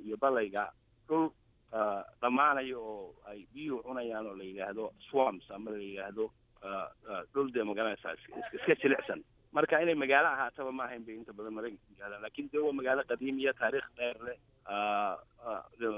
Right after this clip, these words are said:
de-, magaranaysaa geographically aan laga maarmi karin saliidaha maraa, gaasaska magaranaysaa Maraykanka oo dhan la geeyaa halkaa mara oo magaranaysaa waa channel. Waxyaabo badan bay muhiim ku tahay. Saliid bay leedahay oo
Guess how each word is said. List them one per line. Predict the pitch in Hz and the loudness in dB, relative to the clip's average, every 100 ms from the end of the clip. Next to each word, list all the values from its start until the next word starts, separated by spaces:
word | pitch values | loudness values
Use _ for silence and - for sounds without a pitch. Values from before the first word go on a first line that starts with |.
| 101 | -4
de-, | 107 104 95 - | -6 -6 -6 -8
magaranaysaa | 107 117 113 110 98 87 - _ _ | 0 4 6 6 6 4 -6 _ _
geographically | - 117 117 113 - 127 117 110 95 - | 2 4 8 6 4 6 6 6 -2 -6
aan | 113 | 0
laga | 117 131 | 4 6
maarmi | 135 123 110 | 8 6 6
karin | 95 98 95 | -8 -14 -14
saliidaha | 110 110 110 107 | -12 -8 -4 -4
maraa, | 101 98 110 113 - _ _ - | -4 -4 -4 -6 -10 _ _ -4
gaasaska | 120 113 139 - 110 101 - | -2 0 -4 -8 -10 -10 -12
magaranaysaa | 107 113 110 101 90 85 - _ | -8 -6 -4 -4 -4 -4 -10 _
Maraykanka | 101 123 110 - | -6 -4 -4 -2
oo | 110 | -2
dhan | 113 | -2
la | 104 | -4
geeyaa | 95 101 113 104 87 - | -4 0 0 0 -4 -10
halkaa | 113 107 101 | 0 2 2
mara | 98 98 | 2 -2
oo | 104 98 | -2 -4
magaranaysaa | 92 95 95 95 | -8 -8 -6 -2
waa | 92 | -2
channel. | 92 104 107 113 - _ _ - | 2 2 4 2 -2 _ _ 2
Waxyaabo | 135 143 165 | 6 8 8
badan | 156 147 | 4 2
bay | 127 | -2
muhiim | 123 123 143 | -2 0 -2
ku | 127 | -4
tahay. | 127 101 90 | -6 -6 -4
Saliid | 104 123 110 | -4 -4 -2
bay | 107 | -2
leedahay | 101 95 95 101 - 95 | 0 0 0 0 -4 -10
oo | 90 | -8